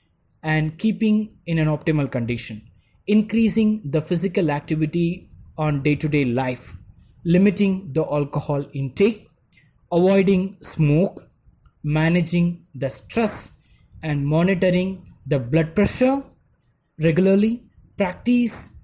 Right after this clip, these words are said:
relaxation or slow, deep breathing, control blood pressure during pregnancy.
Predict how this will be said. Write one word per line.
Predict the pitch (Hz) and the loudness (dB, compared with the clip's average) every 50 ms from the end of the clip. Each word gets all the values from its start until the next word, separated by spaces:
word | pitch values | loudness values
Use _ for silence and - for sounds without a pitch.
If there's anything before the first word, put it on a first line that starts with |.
| _ - | _ -8
relaxation | - 156 160 170 196 202 202 - - - 202 202 - - 220 214 214 214 214 214 - - _ _ _ _ | 0 2 2 2 2 0 -2 -6 -2 0 0 0 2 0 0 0 2 0 0 -2 -6 -14 _ _ _ _
or | 165 156 160 160 160 165 - - | 0 2 2 2 2 0 -4 -10
slow, | - - - - 202 214 214 220 220 226 - - 156 147 139 | -16 -14 -4 0 2 4 4 4 4 0 -2 -6 -6 -6 0
deep | 139 208 214 214 208 - - - - | 4 4 4 4 2 0 -6 -14 -14
breathing, | 139 120 131 147 139 139 - 214 233 254 262 - - - _ _ _ _ - - - _ _ | -10 -4 0 0 0 0 0 0 0 0 0 -4 -8 -18 _ _ _ _ -20 -20 -20 _ _
control | - 214 220 226 214 - 262 262 254 254 254 247 - - | -2 0 0 0 0 0 0 2 2 2 2 0 -6 -10
blood | 147 135 135 175 220 233 226 - | -12 -4 0 0 0 0 -2 -4
pressure | - 202 175 - - 196 190 190 190 190 - - - _ _ - - _ 165 135 | -4 -4 -4 -2 -2 -2 0 0 -2 -6 -10 -18 -20 _ _ -20 -16 _ -10 -4
during | 120 175 175 170 180 180 185 170 - | 0 2 4 4 4 2 -2 -6 -4
pregnancy. | - 175 160 143 165 156 139 135 - - 117 117 - | -2 -2 0 2 2 0 0 0 -4 -6 -8 -10 -10